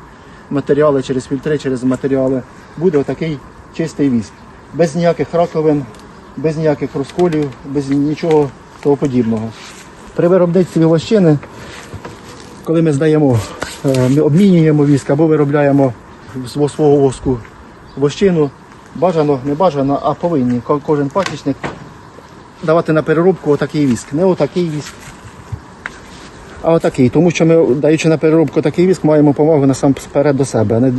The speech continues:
і до своїх колег. Тому що отакий віск, чистий віск,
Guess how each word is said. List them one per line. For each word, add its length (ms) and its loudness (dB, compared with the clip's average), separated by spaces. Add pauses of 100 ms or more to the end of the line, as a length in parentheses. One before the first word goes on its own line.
і 280 4
до 160 0
своїх 320 0
колег. 300 0 (120)
Тому 200 4
що 180 2
отакий 360 2
віск, 260 0
чистий 380 0
віск, 220 0